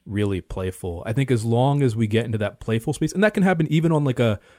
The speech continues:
I'm using playful in a very broad sense. That can happen even on something that touches a, a really challenging topic. But the more we can get into that playful s-, headspace, uh, the better our show will be. I,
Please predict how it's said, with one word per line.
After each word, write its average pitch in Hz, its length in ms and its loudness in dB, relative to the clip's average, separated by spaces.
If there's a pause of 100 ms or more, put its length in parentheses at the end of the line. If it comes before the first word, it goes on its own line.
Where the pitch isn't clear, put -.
I'm 156 80 2
using 165 180 4
playful 160 340 2
in 117 60 2
a 101 40 0
very 123 420 2
broad 104 300 -2
sense. 101 220 -8
That 113 120 -4
can 127 80 -2
happen 117 240 0
even 117 240 0
on 110 140 0
something 107 220 -2
that 92 100 -6
touches 120 320 -4
a, 95 220 -2 (920)
a 104 80 0
really 110 400 2
challenging 107 560 -4
topic. - 480 -4 (1400)
But 135 80 0
the 131 80 4
more 147 200 6
we 175 100 4
can 156 140 0
get 147 180 6
into 123 100 -2
that - 180 -2
playful 127 440 0
s-, - 200 -6
headspace, 170 840 -4 (840)
uh, - 120 -6
the 127 160 2
better 120 340 6
our 107 100 4
show 113 200 0
will 104 120 0
be. 101 220 0
I, 131 240 4